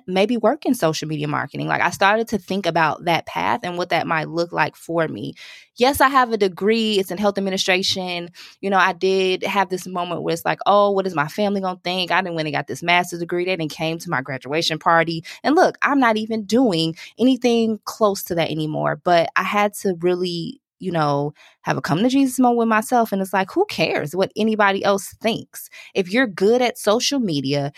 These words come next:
if you're good at marketing and you've done this for yourself, because at this point I had done it for myself for years. I started off, like I said, as a natural hair influencer and was able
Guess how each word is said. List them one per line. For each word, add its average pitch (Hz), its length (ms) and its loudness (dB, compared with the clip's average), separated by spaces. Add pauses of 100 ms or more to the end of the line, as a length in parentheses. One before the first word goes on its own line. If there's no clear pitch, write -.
(160)
if 180 180 -4
you're 196 140 4
good 185 400 2
at 247 140 4
marketing 180 640 0
and 175 160 -6
you've 190 240 -6 (340)
done 202 240 4
this 233 180 2
for 190 160 0
yourself, 175 300 2
because 196 160 -4
at 180 140 -2
this 294 260 -2
point 202 380 0
I 202 140 4
had 208 280 2
done 196 240 0
it 180 120 -2
for 185 120 -4
myself 180 520 0
for 180 160 -8
years. 165 560 -2 (340)
I 185 100 4
started 208 380 2
off, 208 220 2
like 180 180 0
I 175 40 2
said, 185 240 -2
as 170 180 -2
a 165 40 -2
natural 185 340 -2
hair 190 220 0
influencer 185 720 0 (240)
and 185 100 -6
was 180 200 -2
able 196 400 0